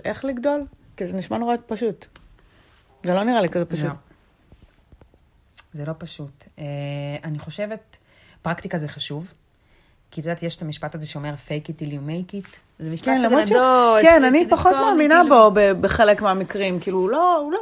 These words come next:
Speaker 1: תמיד מדויק בעיניי.
Speaker 2: אבל לפעמים, את יודעת, נגיד במקרה שלי, כמו שבאתי לסמינר, את יודעת, עדיין לא קיבלתי ולא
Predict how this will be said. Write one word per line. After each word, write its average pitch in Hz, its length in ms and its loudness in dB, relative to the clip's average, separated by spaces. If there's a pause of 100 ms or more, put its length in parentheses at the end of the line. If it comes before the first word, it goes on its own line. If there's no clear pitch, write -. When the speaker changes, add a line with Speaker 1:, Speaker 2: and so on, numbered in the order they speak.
Speaker 1:
תמיד 202 520 -6 (380)
מדויק 180 640 -4
בעיניי. 175 420 -6
Speaker 2:
אבל 170 140 -4
לפעמים, 254 720 -8 (200)
את 180 60 -20
יודעת, 196 180 -8
נגיד 175 300 -8
במקרה 170 420 -8
שלי, 226 460 -8 (600)
כמו 190 100 -8
שבאתי 190 360 -6
לסמינר, 160 520 -6 (180)
את - 40 -16
יודעת, - 160 -16 (580)
עדיין 254 400 -2
לא 269 80 -4
קיבלתי 208 600 -6
ולא 214 120 -2